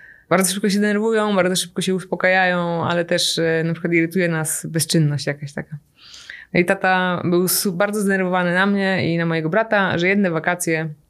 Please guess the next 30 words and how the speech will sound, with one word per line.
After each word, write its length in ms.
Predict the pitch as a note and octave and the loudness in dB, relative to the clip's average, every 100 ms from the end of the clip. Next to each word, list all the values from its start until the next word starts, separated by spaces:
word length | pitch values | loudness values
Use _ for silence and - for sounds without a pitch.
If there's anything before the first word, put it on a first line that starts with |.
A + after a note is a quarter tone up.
| _ _ _ _ - G3+ | _ _ _ _ -4 -2
spędziliśmy 720 | - E3+ E3+ F3+ E3+ F#3+ E3+ | 2 4 4 2 0 0 0
tak 120 | F#3 | 0
naprawdę 280 | G3+ G3+ F#3 | 0 0 2
leżąc 280 | F#3 E3+ D#3+ | 2 2 0
na 80 | D#3+ | -2
kanapie. 360 | D3 C#3+ D#3+ D3 _ - - - _ G3+ | -2 -2 -6 -12 _ -20 -20 -20 _ 2
Nie 60 | |
robiliśmy 300 | F#3+ F3 E3+ | 2 2 2
nic. 320 | D#3+ - - - - | 2 0 -6 -12 -6
Graliśmy 340 | F#3+ G3+ G3+ F#3 | 0 2 4 2
sobie 120 | D3+ | 2
na 80 | C#3 | 0
komputerze, 840 | D#3+ F#3 G#3 G3+ G3+ F#3+ F#3 F#3 | -2 2 2 4 2 2 4 2
siedzieliśmy 300 | F3+ C#3+ C#3+ | 0 -2 -2
sobie 180 | C#3+ C#3 | -4 -4
w 60 | C#3 | 0
domu, 540 | D#3+ E3 E3 D#3 D3+ | 0 0 0 0 0
nic. 300 | D3+ C3 - - - | 0 0 -4 -10 -6
No 180 | D#3+ F3+ | -2 0
i 420 | G3 F#3 F3+ E3+ | 0 0 -2 -4
powiedział, 380 | - D#3+ D#3+ D#3 | -2 0 0 -2
że 320 | D3+ D3+ D3+ D3 _ - _ _ _ _ _ - | -2 -2 -4 -8 _ -20 _ _ _ _ _ -2
powinniśmy 800 | E3 F#3 G#3 G3+ F#3+ F3+ F3 E3 | 4 6 6 4 0 0 0 2
na 320 | E3+ E3 D#3+ | 2 2 0
ten 160 | E3 E3 | 0 0
czas 160 | F3+ D#3 | 0 0
wakacji 440 | D#3 F3+ F3+ D#3+ | 0 -2 0 -2
znaleźć 360 | D#3+ D3+ D3 - | 0 0 -4 -2
pracę, 360 | F#3 G3 B3 | -2 0 2
jakąkolwiek. 720 | G#3+ F#3+ E3+ D#3 E3 A#3 A#3+ | 2 2 0 2 0 -2 -2